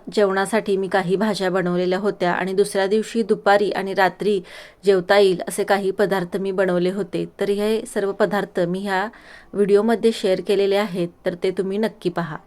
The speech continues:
लांब पल्ल्याचा ट्रेनचा प्रवास आणि या ट्रेनमध्ये खायचं तरी काय, हा प्रश्न सगळ्यांना पडतो. तर मी सुद्धा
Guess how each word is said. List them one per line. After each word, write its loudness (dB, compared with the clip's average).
लांब 10
पल्ल्याचा 8
ट्रेनचा 4
प्रवास 6
आणि 2
या 4
ट्रेनमध्ये 6
खायचं 6
तरी 6
काय, 10
हा -2
प्रश्न 4
सगळ्यांना 4
पडतो. -4
तर 10
मी 8
सुद्धा 8